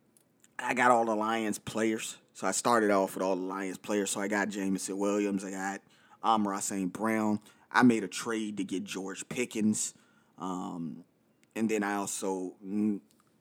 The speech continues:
in the deal that I did for Christian McCaffrey, I also got, uh,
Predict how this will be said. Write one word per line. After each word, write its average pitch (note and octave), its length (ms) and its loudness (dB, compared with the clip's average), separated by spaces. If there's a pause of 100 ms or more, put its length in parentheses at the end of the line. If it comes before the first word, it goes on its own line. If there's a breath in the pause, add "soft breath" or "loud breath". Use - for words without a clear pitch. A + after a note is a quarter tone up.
(160)
in A2 100 0
the G2 80 2
deal G#2 380 0
that G2+ 120 -6
I G2 60 -2
did G2+ 320 -4
for F#2+ 500 -6 (600 loud breath)
Christian G#2 360 0
McCaffrey, G2+ 560 -4
I F2+ 120 -4
also F#2 360 -2
got, F#2+ 420 -4 (1300)
uh, A#1+ 280 -20